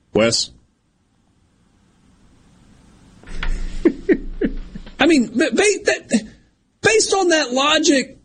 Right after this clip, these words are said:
the New York Giants should not have won either of their Super Bowls that Eli Manning quarterbacked.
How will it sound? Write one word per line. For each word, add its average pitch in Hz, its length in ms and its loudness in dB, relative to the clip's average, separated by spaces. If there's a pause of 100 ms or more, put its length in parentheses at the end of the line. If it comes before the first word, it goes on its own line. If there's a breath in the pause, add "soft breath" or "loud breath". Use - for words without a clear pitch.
(920)
the 196 140 6
New 262 120 4
York 254 280 4
Giants 214 600 0
should 208 200 4
not 196 180 2
have 180 80 2
won 175 200 4
either 190 260 4
of 175 100 2
their 180 140 4
Super 139 320 4
Bowls 120 440 2 (220)
that 147 160 4
Eli 143 260 4
Manning 113 280 0
quarterbacked. 107 600 0